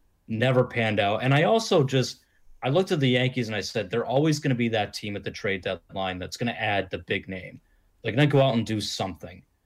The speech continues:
And they did add at the deadline. They got Rizzo and they got Gallo, but Gallo was a nothing to their lineup.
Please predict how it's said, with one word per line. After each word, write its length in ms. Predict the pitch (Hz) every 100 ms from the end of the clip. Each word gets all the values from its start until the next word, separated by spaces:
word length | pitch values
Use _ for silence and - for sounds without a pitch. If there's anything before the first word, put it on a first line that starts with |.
| _ _ 131
And 360 | 131 139 135
they 120 | 147 151
did 220 | 220 135
add 380 | 127 92 101 -
at 140 | 113 107
the 60 |
deadline. 440 | 98 135 135 92 92
They 100 | 98
got 260 | 107 85
Rizzo 320 | 101 113 117 110
and 80 |
they 60 | 104
got 240 | 95 95 -
Gallo, 460 | 113 143 92 92 -
but 280 | 101 95 - - - _ _ _ _ _ 113
Gallo 420 | 123 120 156 160
was 220 | 127 117 113
a 60 |
nothing 640 | 92 92 107 104 87 87 82 _ -
to 120 | 110
their 160 | 95
lineup. 500 | 92 92 90 87 85